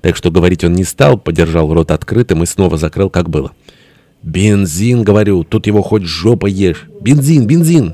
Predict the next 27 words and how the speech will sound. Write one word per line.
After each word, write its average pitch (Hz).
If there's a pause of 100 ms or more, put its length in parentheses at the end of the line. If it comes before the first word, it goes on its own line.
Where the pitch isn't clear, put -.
Ферштейн?» 180 (680)
«Вода 87
такая, 78
но 82
горит», — 95 (320)
Тетеря 87
засмеялся. 80 (680)
«Гори, 87
гори, 95
ясно, 90
чтобы 85
не 87
погасло. 85
Птички -
летят, 120
колокольчики 113
звенят. 104
Цигарку-то 113
оставь 98
мне, 101
пока 90
ты 87
там, 85 (120)
того 95
этого». 87 (640)
«Ещё 139
чего?» 82